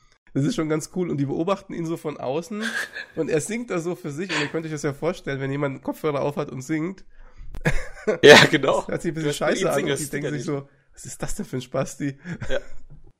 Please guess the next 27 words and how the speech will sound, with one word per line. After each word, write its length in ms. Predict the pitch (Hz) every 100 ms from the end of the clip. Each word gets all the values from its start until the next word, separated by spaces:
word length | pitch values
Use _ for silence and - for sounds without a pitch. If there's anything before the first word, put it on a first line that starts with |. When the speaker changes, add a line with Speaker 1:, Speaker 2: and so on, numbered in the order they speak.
| _ 196 - _ _ _
Speaker 1:
Ja, 240 | 135 131 - _ _ _ _
genau. 320 | - 117 117 127
Und 180 | 139
halt 200 | 131 143
verschiedene 320 | - 131 147 127
andere 180 | 139
Szenen, 200 | 139 143
zum 140 | 135 131
Beispiel 340 | 123 135 143
auch 220 | 117 139
auf 500 | 135 131 127 131 - _ _ _ _ _ _ _ _ _ _ _ _ -
Womina, 580 | 131 160 180 139 143
oder 160 | 196 170
wie 80 | 180
hieß 160 | 196 -
dieser, 720 | 175 175 170 - - - -
äh, 40 | -
Planet 360 | 151 147 160
mit 80 | 170
dem 100 | 156
Seelenstein? 760 | - 143 175 - 175 180 190 190 _ _
Speaker 2:
Boah, 160 | 104
das 80 | 98
weiß 260 | 104 104 95
ich 60 |
nicht 120 | 104 104
mehr. 200 | 104